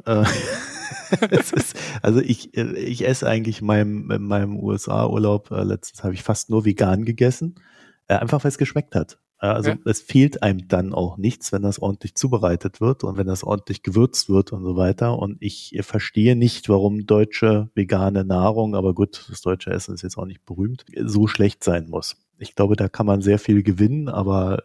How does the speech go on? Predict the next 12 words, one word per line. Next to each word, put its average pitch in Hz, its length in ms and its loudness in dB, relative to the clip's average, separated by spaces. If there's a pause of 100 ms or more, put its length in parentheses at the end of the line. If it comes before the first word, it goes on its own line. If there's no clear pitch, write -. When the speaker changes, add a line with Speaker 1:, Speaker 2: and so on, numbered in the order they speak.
Speaker 1:
im 98 140 -6
Grunde 113 380 4
sind 107 140 2
das 104 160 2
ja 98 320 2 (100)
aktuell 101 720 2 (460)
persönliche 98 540 0
Entscheidungen, 95 920 -4 (140)
die 101 80 -6
jeder 98 440 2
treffen 95 460 -2
kann. 107 400 -2